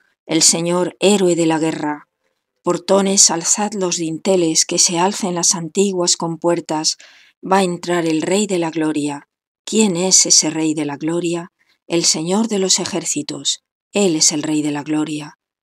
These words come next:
Gloria al Padre y al Hijo y al Espíritu Santo, como era en el principio, ahora y siempre,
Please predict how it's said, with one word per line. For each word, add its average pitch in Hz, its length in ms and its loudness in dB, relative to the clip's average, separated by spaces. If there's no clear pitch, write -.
Gloria 170 360 4
al 156 120 -6
Padre 175 380 -2
y 156 140 0
al 156 100 0
Hijo 156 520 -6
y 170 100 2
al 165 100 2
Espíritu 202 560 -2
Santo, 156 600 -4
como 165 320 -2
era 185 240 0
en 165 80 -6
el 160 140 -6
principio, 160 840 -8
ahora 185 380 0
y 151 140 0
siempre, 147 580 -2